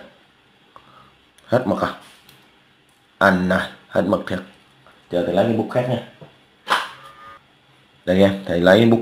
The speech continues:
bút mới nè. Thầy luôn luôn có một cái hộp bút Noromon sẵn em. Cứ cây nào hết mực là, là, là vứt đi.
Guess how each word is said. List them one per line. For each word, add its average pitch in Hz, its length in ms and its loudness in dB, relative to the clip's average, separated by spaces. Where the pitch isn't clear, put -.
bút 95 180 -4
mới 117 240 8
nè. 131 60 0
Thầy 98 140 0
luôn 101 260 8
luôn 101 600 6
có 120 120 8
một 139 180 4
cái 113 100 4
hộp 110 240 4
bút - 260 2
Noromon 107 540 6
sẵn 98 240 2
em. 127 140 4
Cứ 131 320 6
cây 117 140 10
nào 104 180 8
hết 123 180 6
mực 107 180 2
là, 92 340 6
là, 87 280 0
là 90 200 -2
vứt 127 180 -2
đi. 120 260 2